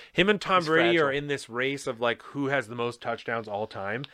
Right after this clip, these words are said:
Speaker 1: and they keep going back and forth when they throw more touchdowns. Tom Brady is hopefully gonna get a nice little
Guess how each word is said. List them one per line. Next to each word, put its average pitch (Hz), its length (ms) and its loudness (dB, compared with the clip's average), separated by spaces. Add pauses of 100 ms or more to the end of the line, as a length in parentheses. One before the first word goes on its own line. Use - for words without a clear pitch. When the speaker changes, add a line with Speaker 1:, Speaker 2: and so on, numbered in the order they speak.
(160)
Speaker 1:
and 123 120 -4
they 123 80 -2
keep 135 240 -4
going 123 240 -2
back 110 240 2
and 110 140 -8
forth 123 420 0
when 117 200 -4
they 107 120 -2
throw 120 240 0
more 113 160 -2
touchdowns. 135 500 -2
Tom 127 220 2
Brady 131 220 4
is 107 100 -8
hopefully 131 260 -2
gonna 110 160 -6
get 110 200 -2
a 104 40 -6
nice 107 300 -4
little 101 320 -6